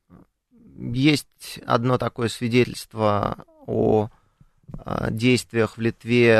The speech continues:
э, миссионера Бруно Кверфуртского еще в начале одиннадцатого века,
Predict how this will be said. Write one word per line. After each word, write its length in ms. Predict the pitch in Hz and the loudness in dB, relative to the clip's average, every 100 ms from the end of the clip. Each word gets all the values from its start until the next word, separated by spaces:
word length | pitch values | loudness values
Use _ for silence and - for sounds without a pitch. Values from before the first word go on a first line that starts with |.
| 107 107 | 4 2
э, 460 | - - - - - | -2 -8 -8 -8 -6
миссионера 1000 | - - 117 113 117 113 110 107 104 104 | -8 -6 -2 0 2 2 4 2 2 0
Бруно 300 | 101 113 107 | -2 -2 -2
Кверфуртского 640 | 143 196 - - _ 113 107 | -2 -2 -4 -20 _ -18 -16
еще 200 | - 107 | -16 -10
в 40 | |
начале 400 | 104 107 113 107 | -8 -8 -4 -4
одиннадцатого 480 | 107 110 - - 117 | -4 -6 -10 -10 -4
века, 380 | 110 107 - | -2 -2 -4